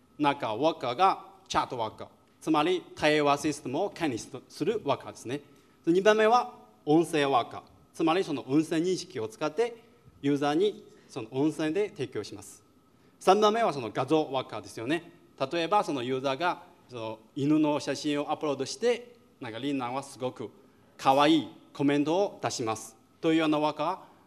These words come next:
ーがあります。その三番目、この全部、システム三番目としては出力ですよね。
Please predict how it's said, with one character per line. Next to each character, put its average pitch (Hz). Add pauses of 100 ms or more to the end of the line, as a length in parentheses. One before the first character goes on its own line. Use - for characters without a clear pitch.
ー -
が 247
あ 123
り 113
ま 101
す。 - (320)
そ 156
の 143
三 214
番 247
目、 254 (160)
こ 147
の 131
全 180
部、 110
シ -
ス -
テ 160
ム 127
三 156
番 185
目 202
と 190
し -
て 220
は 269 (500)
出 -
力 120
で 107
す -
よ 104
ね。 131